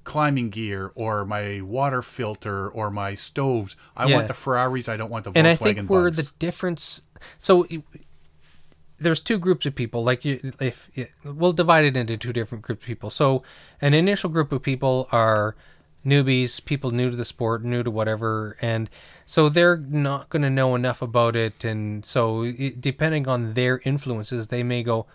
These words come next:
Speaker 2: "Oh, I don't wanna buy a Walmart stuff. I, I wanna make sure I get some good stuff." Or you might get people going, "Hey, I'm gonna get the cheapest stuff possible. I don't care."
Speaker 1: I'm just car camping.
Speaker 2: But then with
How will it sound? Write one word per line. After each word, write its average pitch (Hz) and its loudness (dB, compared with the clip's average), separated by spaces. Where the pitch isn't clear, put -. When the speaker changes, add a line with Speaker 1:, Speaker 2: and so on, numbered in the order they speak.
Speaker 2:
"Oh, 131 -8
I 147 -6
don't 107 -10
wanna 160 -6
buy 107 -8
a 85 -10
Walmart 120 -6
stuff. 127 -10
I, 127 -10
I 127 -6
wanna 135 -2
make 120 -6
sure 120 -6
I 110 -6
get 104 -12
some 95 -12
good 135 -8
stuff." - -8
Or 214 -2
you 208 0
might 156 4
get 147 -2
people 131 -4
going, 113 -2
"Hey, 110 -2
I'm 117 -2
gonna 107 -2
get 107 -6
the - -18
cheapest 101 -10
stuff 98 -10
possible. 95 -10
I 110 -4
don't 92 -10
care." 131 -4
Speaker 1:
I'm 123 -2
just 101 -10
car 120 0
camping. 95 -8
Speaker 2:
But 160 -2
then 160 4
with 143 -2